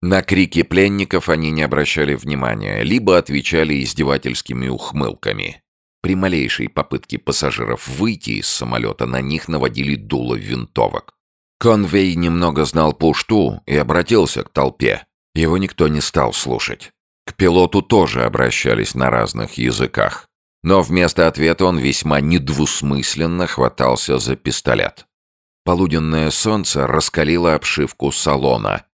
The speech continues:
В нём стало нестерпимо жарко, и пленники совсем обессилели. Постоять за себя они не могли. Согласно условиям эвакуации, все были безоружными.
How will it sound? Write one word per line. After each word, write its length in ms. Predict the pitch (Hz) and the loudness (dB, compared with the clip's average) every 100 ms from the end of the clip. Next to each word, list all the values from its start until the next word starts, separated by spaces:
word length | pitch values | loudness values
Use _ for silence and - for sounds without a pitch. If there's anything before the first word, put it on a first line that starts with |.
| _ - | _ -10
В 160 | 62 | -4
нём 220 | 73 85 | -2 -2
стало 280 | 85 - 71 | -2 0 0
нестерпимо 800 | 69 71 - 73 - - 71 69 | 0 -2 -2 -4 -4 -4 -2 -2
жарко, 500 | 60 - 62 50 - | -4 -2 -2 -4 -6
и 120 | 58 | -8
пленники 560 | 57 71 85 80 71 71 | -6 -4 -4 -4 -6 -6
совсем 540 | - 76 - - 57 | -4 -4 -4 -6 -6
обессилели. 920 | 50 50 52 - - 60 52 50 82 - _ _ _ _ _ _ _ _ | -8 -8 -6 -4 -4 -4 -6 -6 -10 -14 _ _ _ _ _ _ _ _
Постоять 500 | - 90 110 113 123 | 0 2 4 4 4
за 160 | 73 85 | 2 0
себя 340 | - 80 90 | 0 2 2
они 200 | 85 80 | 2 0
не 100 | 78 | -2
могли. 540 | 76 73 62 58 50 _ _ - | -2 -2 -2 -4 -6 _ _ -8
Согласно 580 | - 69 71 64 69 67 | -2 0 2 0 -2 -4
условиям 640 | - 69 62 55 57 58 | -2 -2 0 -2 -4 -4
эвакуации, 720 | 55 - - 90 - 82 76 | -4 -2 2 2 2 -2 -2
все 280 | - - 69 | -2 -2 -2
были 260 | 65 67 | -2 -6
безоружными. 920 | 62 69 62 65 58 53 53 50 50 | -4 -4 -2 -2 -2 -6 -8 -10 -12